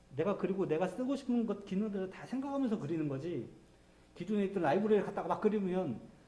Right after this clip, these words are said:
사실 더 헷갈리거든요. 그래서 실제로 이 칠백팔십 핀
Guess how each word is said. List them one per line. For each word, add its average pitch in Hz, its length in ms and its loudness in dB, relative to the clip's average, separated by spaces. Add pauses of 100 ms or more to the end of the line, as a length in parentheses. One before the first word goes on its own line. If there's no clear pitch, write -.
사실 - 300 -6
더 147 140 -4
헷갈리거든요. 143 580 -4
그래서 165 300 -4 (440)
실제로 214 540 0
이 156 180 -4
칠백팔십 220 520 -2
핀 220 380 -2